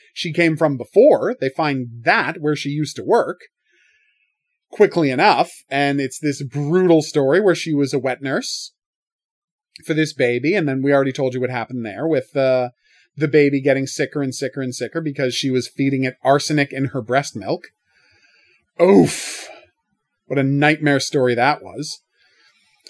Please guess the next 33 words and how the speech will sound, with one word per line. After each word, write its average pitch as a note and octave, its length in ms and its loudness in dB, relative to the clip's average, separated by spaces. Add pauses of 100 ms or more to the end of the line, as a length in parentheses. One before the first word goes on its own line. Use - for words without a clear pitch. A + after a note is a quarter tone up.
(320)
And D3+ 540 4
so E3 240 4
then D3 320 4
she's C#3 300 2
in C#3 100 2
this C3+ 120 -2
position D3+ 460 2
where, B2+ 600 2 (720)
like, C#3+ 240 4
so E3 200 0
they've D#3 160 2
got D#3 240 2
now D3+ 440 4 (560)
her A#3 180 6
three G3+ 340 4
kids, C#3+ 300 2
but D3 180 6
no F3 280 4
one G3+ 180 8
in D#3 100 4
that D3+ 220 2
town B2 400 -4
wants D3 300 0
to C3+ 80 -6
hear C#3+ 220 0
about F2+ 260 -6
it. - 60 -20 (120)
They're C#3+ 140 2
like, C#3+ 260 4 (640)
because D3+ 600 0 (140)
guess E3 260 2
what F3+ 120 6
happens D3+ 680 -2